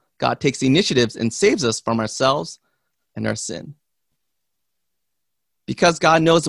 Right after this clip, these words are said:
what's best for us, he leads us and guides us.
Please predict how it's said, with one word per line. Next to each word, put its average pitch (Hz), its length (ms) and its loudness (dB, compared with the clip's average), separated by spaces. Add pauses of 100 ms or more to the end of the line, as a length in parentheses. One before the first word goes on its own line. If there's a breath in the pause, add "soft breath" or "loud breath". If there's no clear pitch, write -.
(120)
what's 131 180 0
best 180 300 2
for 143 120 2
us, 135 220 2
he 156 260 -6
leads 202 400 -2
us 104 240 -2
and 117 260 -4
guides 147 320 -2
us. - 380 -14